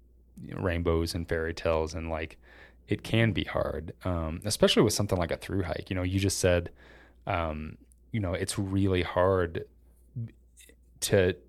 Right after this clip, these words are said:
to do something like that together. And I think mainly because if you really think about through hiking in general,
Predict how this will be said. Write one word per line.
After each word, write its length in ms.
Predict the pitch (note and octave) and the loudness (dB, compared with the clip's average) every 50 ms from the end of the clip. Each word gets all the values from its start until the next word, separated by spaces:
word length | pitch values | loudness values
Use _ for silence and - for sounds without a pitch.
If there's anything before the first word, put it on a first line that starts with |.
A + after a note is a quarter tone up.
| _ - | _ -8
to 120 | - A#2 G#2+ | -4 -2 2
do 140 | G#2+ A2 C#3+ | 4 4 4
something 340 | - - G2 F#2+ - F2 | 4 2 0 0 0 -4
like 180 | D#2+ D2+ D2 - | -4 -6 -6 -2
that 180 | - E2+ - - | -2 -2 -2 -2
together. 320 | F2+ F2+ F2 F2 F2+ F2 | -4 -4 -2 0 0 0
And 180 | F2 G2+ G#2+ A2 | 0 0 -2 -2
I 140 | - G#2+ A#2 | 2 2 2
think 220 | - - C3 A2+ G2 | 6 6 4 4 4
mainly 360 | F#2+ F#2 A#2 C#3+ C#3 A2 G2 | 2 2 2 4 4 2 2
because 400 | F2 F2+ F2+ - F#2 F2+ F2+ F2+ | 2 0 2 2 2 2 2 0
if 140 | F#2 - G2+ | -2 -4 -2
you 80 | G2+ | 2
really 220 | G#2 B2+ C#3 C3 A2+ | 6 8 8 8 8
think 200 | - A#2+ A2+ G#2+ | 6 4 4 4
about 220 | A2+ G#2 F2+ - | 6 4 4 4
through 160 | - G#2+ G#2 F#2+ | 4 2 2 4
hiking 280 | F#2+ F#2+ - - E2+ | 4 2 0 0 -4
in 100 | E2 E2 | -2 0
general, 460 | E2 G#2+ C3 C3 G2 F2+ F2 E2 - | 2 2 2 2 2 2 0 -2 -4